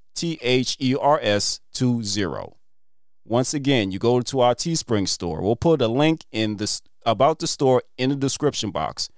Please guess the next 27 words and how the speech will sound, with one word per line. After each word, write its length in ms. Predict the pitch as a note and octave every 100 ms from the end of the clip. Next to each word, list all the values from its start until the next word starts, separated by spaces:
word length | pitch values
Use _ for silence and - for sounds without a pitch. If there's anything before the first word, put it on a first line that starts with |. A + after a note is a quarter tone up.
| - - -
Go 200 | A2 D3+
there, 380 | C3+ C3 C3 C3 - - - - - - -
click. 240 | D3+ B2
You 120 | C3
can 240 | C3+ A2+ G2+
purchase 380 | - C3 - G#2
anything 420 | C3 D#3 - E3+
you 80 | E3+
want 200 | E3 E3
in 60 | C3
the 60 | G#2
store. 340 | - F2+ - - - -
It 140 | - G#2
is 120 | G#2
twenty 260 | - E3 E3
percent 360 | E3+ - E3+
off. 340 | G#2 F#2 - - - - - - -
You 200 | G#2 G2+
go 260 | A#2+ C#3
to 60 | F3+
checkout 540 | - D#3+ - F#2 F2+ - -
and 220 | G2+ -
put 200 | E3+ D#3+
in 200 | D#3 D3+
the, 240 | G#2 G2 - - - -
uh, 300 | A2+ G2 F#2+
promo, 360 | - D#3+ D#3+